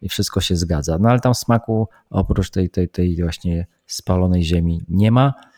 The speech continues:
i popiołu. Mm, więc raczej medium roast bym celował. I teraz ważna rzecz,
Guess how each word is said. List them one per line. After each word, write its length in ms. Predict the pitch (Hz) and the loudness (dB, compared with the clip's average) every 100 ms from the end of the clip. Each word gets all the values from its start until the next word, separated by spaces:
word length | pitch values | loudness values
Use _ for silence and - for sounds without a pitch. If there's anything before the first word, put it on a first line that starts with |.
| _ _ _ _ _ - | _ _ _ _ _ -10
i 140 | 98 | -8
popiołu. 680 | - - - 120 147 170 170 _ _ _ _ _ - | -4 -4 2 4 4 2 -2 _ _ _ _ _ -2
Mm, 280 | 123 127 127 - _ _ _ _ _ - | 0 2 0 -6 _ _ _ _ _ -4
więc 240 | 123 117 | -2 2
raczej 240 | 123 - | 2 4
medium 340 | 123 160 156 151 | 4 6 6 6
roast 360 | 147 143 - | 6 4 2
bym 160 | 143 131 | 0 0
celował. 600 | - 143 135 131 135 135 - - _ | 2 2 4 6 4 2 -4 -20 _
I 120 | 120 | -2
teraz 220 | 131 123 | 2 2
ważna 300 | 123 123 123 | 4 4 4
rzecz, 340 | 113 120 - | 4 2 -2